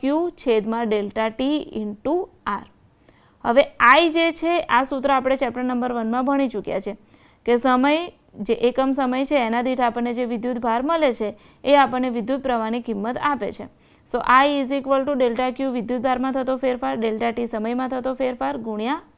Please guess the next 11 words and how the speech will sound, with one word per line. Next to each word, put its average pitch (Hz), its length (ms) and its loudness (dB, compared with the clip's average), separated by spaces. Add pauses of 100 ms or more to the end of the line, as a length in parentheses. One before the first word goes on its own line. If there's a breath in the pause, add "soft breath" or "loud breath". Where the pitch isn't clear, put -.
(140)
R. - 100 -4 (720 soft breath)
હવે 262 160 8
બંને 262 400 6
છે 302 260 0
તો 277 140 2
પ્રેરિત 277 400 2
ઈ 285 140 0
એમ 277 60 0
એફના 285 300 -2
જ 294 80 -10
સૂત્ર, 294 260 -2